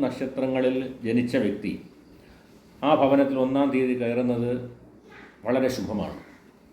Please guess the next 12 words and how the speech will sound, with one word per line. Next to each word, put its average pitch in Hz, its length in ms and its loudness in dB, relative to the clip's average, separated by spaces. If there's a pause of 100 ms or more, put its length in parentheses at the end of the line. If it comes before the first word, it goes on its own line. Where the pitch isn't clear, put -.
(600)
തിരിച്ച് 180 240 2 (120)
മൂന്ന്, 214 340 4 (800)
അഞ്ച്, 180 380 4 (680)
ഏഴ് 185 320 6 (140)
നാളുകളിൽ 143 500 2 (1200)
ജന്മരാശിയുടെ 156 960 4 (580)
അഷ്ടമരാശിയിൽപ്പെട്ട 143 840 2 (100)
നക്ഷത്രങ്ങൾ 117 520 -2 (160)
എന്നിവ 160 380 2
ജനിച്ചവർ 135 460 2 (180)
ആ - 20 0 (140)
ഭവനത്തിൽ 131 640 2